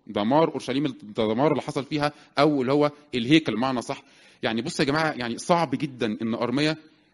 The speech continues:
بعد التحذيرات الكتير، التحذيرات الكتير قوي لشعب بني إسرائيل، وهم مش عايزين يسمعوا، طبعًا يجي كلام ربنا بعد كده هو إيه؟ يحصل فعليًا، اللي هو بقى إيه؟ دمار أورشليم عندنا بالنسبة لنا. طيب،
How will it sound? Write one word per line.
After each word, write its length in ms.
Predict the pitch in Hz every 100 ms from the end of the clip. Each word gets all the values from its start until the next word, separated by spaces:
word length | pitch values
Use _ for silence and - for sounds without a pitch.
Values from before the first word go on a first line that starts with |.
| -
بعد 320 | 123 156 147
التحذيرات 840 | - - - 127 117 139 156 190
الكتير، 600 | 175 - - 180 196 117 - - _ _ _
التحذيرات 300 | _ 151 139
الكتير 220 | 151 160
قوي 220 | 170 180 107 - - _
لشعب 560 | 139 147 117 175 156 107 - _
بني 140 | 135 165
إسرائيل، 440 | 160 151 160 180 160 - _ _
وهم 240 | 131 165 180
مش 120 | 170
عايزين 480 | 143 143 175 127 107 - -
يسمعوا، 520 | 131 - 196 190 202 - - _ _ _ _ _
طبعًا 400 | 165 165 151 147
يجي 120 | 170
كلام 260 | 147 151 160
ربنا 280 | 131 160 160
بعد 180 | 131
كده 160 | - 147
هو 80 | 143
إيه؟ 200 | 131 143 - -
يحصل 300 | 160 - 147
فعليًا، 640 | - 117 139 147 147 151 - -
اللي 120 | 120
هو 60 | 131
بقى 140 | 139
إيه؟ 160 | 117 143
دمار 380 | 120 123 147
أورشليم 460 | 147 147 - 117 131
عندنا 380 | 117 123 127 127 - _ -
بالنسبة 320 | 117 120 98
لنا. 80 | 87 - _ _ -
طيب، 160 | 107